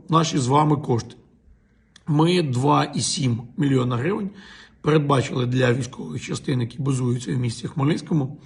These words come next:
Це різні військові частини, це різні потреби. Потреби визначають самі військові, вони нам подають заявки. І на кожен виконком обов'язково раз на два тижні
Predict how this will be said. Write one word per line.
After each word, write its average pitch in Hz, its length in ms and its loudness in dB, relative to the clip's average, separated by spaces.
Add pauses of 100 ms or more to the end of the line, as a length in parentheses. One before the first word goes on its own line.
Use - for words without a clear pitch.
(480)
Це - 180 4
різні 135 280 4
військові 131 400 2
частини, 208 460 2
це - 160 0
різні 123 260 0
потреби. 170 500 0
Потреби 139 440 0
визначають 127 540 2
самі 139 300 4
військові, 202 440 0
вони 139 200 2
нам 131 120 2
подають 131 400 0
заявки. 160 480 -2 (460)
І 202 100 6
на 196 160 8
кожен 139 380 6
виконком 156 720 2 (240)
обов'язково 147 760 2
раз 139 260 0
на 135 100 -2
два 127 180 0
тижні 196 360 2